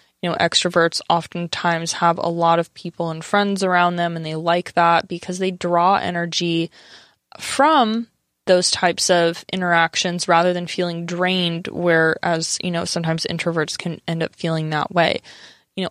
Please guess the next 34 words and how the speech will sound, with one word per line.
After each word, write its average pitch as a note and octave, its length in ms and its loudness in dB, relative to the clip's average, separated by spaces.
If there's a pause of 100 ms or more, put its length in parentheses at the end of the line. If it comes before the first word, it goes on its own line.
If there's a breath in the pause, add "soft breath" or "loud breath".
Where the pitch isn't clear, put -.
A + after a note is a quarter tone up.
(140)
oxytocin G#3+ 840 0
is G3 180 -2
released F#3+ 500 0
in G3 160 -4
hugs. - 680 0
It's - 360 -2 (240)
human G#3 420 -2
interaction. F#3 960 0
We, F3+ 480 -2 (240)
you F3 120 -4
know, E3+ 340 -2
put G#3 160 0
a G3 80 2
baby F#3 400 2
on F3+ 360 0
the F#3 100 0
mother's F3+ 380 0
chest - 420 -2
right E3 160 2
when E3+ 120 -4
she F#3 120 0
comes F3 280 -2
out E3+ 140 4
of F3 80 0
the E3+ 120 4
womb F3 460 -2
or E3 120 -2
he E3+ 180 -6
comes F3 240 -4
out E3 120 4
of E3+ 60 0
the E3+ 100 0
womb. E3+ 440 -2 (580 loud breath)
Um, D#3 440 -2